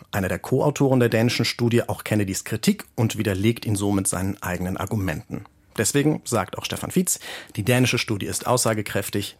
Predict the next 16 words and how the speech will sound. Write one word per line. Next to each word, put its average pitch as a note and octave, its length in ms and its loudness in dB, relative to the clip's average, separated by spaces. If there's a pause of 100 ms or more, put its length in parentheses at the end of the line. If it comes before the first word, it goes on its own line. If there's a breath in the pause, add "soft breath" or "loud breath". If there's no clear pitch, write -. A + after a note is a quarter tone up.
die G2+ 80 -2
von G2+ 140 0
zweitausenddreiundzwanzig F#2 1000 -4
nicht. B2+ 320 2 (320 soft breath)
Und G2 80 -2
das F2 100 -4
Ergebnis F#2+ 320 -4
ist - 140 -8
klar, A2 340 0
das G#2+ 200 0
Journal G2+ 320 0
lehnt F#2+ 340 -2
den F#2 80 0
geforderten F#2 500 -4
Rückzug - 520 -6
ab. - 140 -8